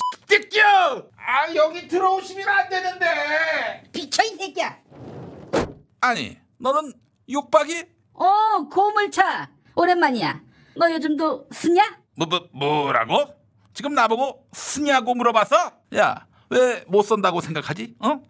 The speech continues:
Speaker 1: 코코메디가 있는데, 이 똘파가.
Speaker 2: 아니, 두 다리 멀쩡하게 서냐고. 이젠 나이가 나이니만큼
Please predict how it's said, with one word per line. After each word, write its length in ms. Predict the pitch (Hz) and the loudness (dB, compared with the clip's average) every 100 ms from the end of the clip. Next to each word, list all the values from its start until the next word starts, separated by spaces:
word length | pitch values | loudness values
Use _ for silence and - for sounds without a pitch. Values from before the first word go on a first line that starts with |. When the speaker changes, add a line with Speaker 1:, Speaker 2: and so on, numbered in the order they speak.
| _ - | _ -2
Speaker 1:
코코메디가 600 | - 320 320 320 302 294 | 0 2 4 4 4 2
있는데, 260 | 269 247 214 | 2 2 0
이 80 | 180 | 2
똘파가. 520 | 247 208 185 147 - _ | 0 2 0 0 -2 _
Speaker 2:
아니, 640 | 170 196 185 151 185 151 - | -2 0 2 2 2 -2 -2
두 120 | 214 | 0
다리 220 | 214 226 | 2 2
멀쩡하게 580 | 170 185 196 262 196 165 | 2 2 2 2 0 -2
서냐고. 680 | - 254 196 117 107 151 135 - - - _ _ - | -2 -2 0 -2 -4 -4 -6 -12 -20 -20 _ _ -10
이젠 440 | 175 185 165 - - | -2 -2 -2 -6 -4
나이가 360 | 185 180 180 180 | 0 0 0 2
나이니만큼 800 | 147 165 175 151 131 135 127 | 2 0 2 0 0 0 0